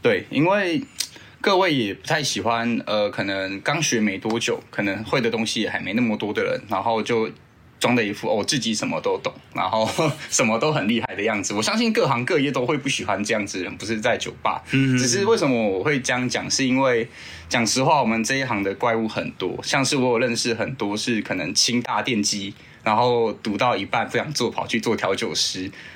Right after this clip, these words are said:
Speaker 1: 很多很多很厉害，比你会读书，然后比你更有天分的人在做这件事情。那为什么是轮到你来骄傲？呃，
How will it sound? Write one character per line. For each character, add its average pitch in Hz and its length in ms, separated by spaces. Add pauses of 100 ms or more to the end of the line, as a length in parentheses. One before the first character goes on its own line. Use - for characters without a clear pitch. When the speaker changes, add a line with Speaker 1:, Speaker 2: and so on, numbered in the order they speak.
Speaker 1:
很 120 200
多 202 140
很 131 160
多 143 140
很 104 160
厉 120 160
害， 113 200
比 110 140
你 113 100
会 120 140
读 98 180
书， 101 260
然 98 100
后 107 60
比 107 120
你 92 80
更 123 100
有 107 120
天 - 180
分 110 100
的 92 60
人 92 40
在 104 120
做 104 120
这 101 120
件 98 160
事 98 160
情。 - 160
那 117 180 (380)
为 214 100
什 135 100
么 98 120
是 127 140
轮 95 180
到 107 180
你 - 140
来 - 140
骄 - 180
傲？ - 240 (540)
呃， - 120